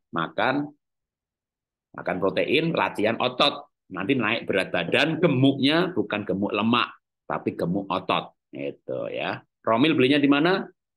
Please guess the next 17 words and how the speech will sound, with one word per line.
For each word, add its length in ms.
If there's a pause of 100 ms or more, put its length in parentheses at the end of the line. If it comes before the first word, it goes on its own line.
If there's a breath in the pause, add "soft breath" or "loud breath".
Anda 220
bisa 260
masuk 400
W 60
A 160
Group, 320
sering 320
di 160
post, 400 (160)
atau 160
kalau 160
Anda 160
japri 240
saya. 260 (320)
Ya, 380
ada 340
link, 380